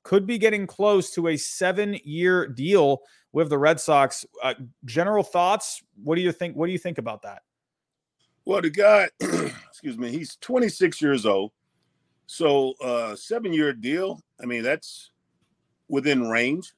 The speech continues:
Speaker 2: of course. Uh, it's just a matter of, uh, his comfort level as far as the numbers are concerned. I think the years will be, that'll be good for Rafi. I mean, I don't think the Red Sox are interested in going ten years with a guy,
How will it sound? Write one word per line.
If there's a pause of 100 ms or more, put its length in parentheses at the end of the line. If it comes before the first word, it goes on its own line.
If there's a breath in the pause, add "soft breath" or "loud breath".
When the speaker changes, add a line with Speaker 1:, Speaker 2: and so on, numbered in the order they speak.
Speaker 2:
of
course.
Uh,
it's
just
a
matter
of,
uh, (520)
his
comfort
level
as
far
as
the
numbers
are
concerned. (640)
I
think
the
years
will
be, (380)
that'll
be
good
for
Rafi. (640)
I
mean, (480)
I
don't
think
the
Red
Sox
are (280)
interested
in
going
ten
years
with
a
guy,